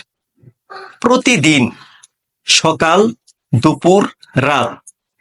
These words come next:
এভাবে তিন মাস খেতে পারেন, তাহলে আপনাদের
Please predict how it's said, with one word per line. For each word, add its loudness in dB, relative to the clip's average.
এভাবে 0
তিন 4
মাস 2
খেতে 0
পারেন, 0
তাহলে 2
আপনাদের 2